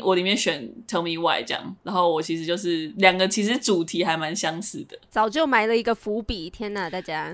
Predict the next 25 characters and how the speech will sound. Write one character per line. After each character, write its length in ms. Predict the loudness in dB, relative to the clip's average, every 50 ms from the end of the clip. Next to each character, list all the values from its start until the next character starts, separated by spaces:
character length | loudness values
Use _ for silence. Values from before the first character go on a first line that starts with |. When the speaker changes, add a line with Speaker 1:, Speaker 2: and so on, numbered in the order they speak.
| -12 -12 _
Speaker 1:
没 160 | -4 -2 -2
错， 220 | -2 0 0 0 0
没 140 | 0 0 0
错， 260 | 0 0 0 2 6
所 140 | 10 12 12
以 40 |
我 80 | 12 10
想 160 | 8 4 2
说 120 | 4 4 2
我 60 | 2
必 120 | 2 0 -2
须 140 | 0 2
要 360 | 4 4 4 6 4 4 2 0
讨 180 | -2 -6 -6 -4
论 160 | -4 -6 -4
一 40 | -2
下， 100 | 2 6
而 60 | 8
且 120 | 10 12 12
它 140 | 12 12
也 80 | 12 12
是 140 | 12 8 8
我 180 | 8 8 8
唯 220 | 6 4 4 6 6
二 280 | 6 6 6 4 4